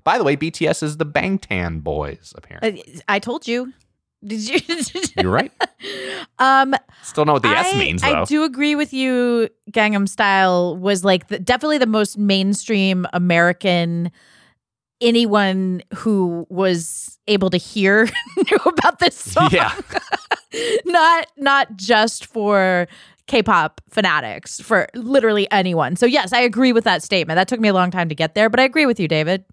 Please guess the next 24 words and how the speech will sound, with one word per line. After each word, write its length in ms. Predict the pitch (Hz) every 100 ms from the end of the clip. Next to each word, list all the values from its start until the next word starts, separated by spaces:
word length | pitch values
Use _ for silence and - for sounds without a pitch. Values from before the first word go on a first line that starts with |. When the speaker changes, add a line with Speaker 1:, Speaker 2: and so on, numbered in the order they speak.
| _ -
Speaker 1:
Yeah, 480 | 202 156 90 82 -
and 200 | 151 175
I 80 | 180
think 180 | 233
it's 140 | 220 -
so 160 | 202
cool 280 | 190 214 196
how 280 | 175 160 170
she's 560 | - - - 180 185 -
so, 920 | - - - 120 - 180 127 107 92 _ _ _ _ _ _ _
just 200 | 180 -
what 160 | 185 185
it 80 |
means 360 | 135 147 165 175
to 120 | 170
her 240 | 156 156 143
as 160 | 117
far 300 | - 123 117
as 140 | 110 -
her 180 | - 120
appreciation, 1040 | - 135 135 - 110 113 123 - 131 127
Lil 140 | 120
Lamar, 360 | 120 117 117 110
for 440 | - - 90 87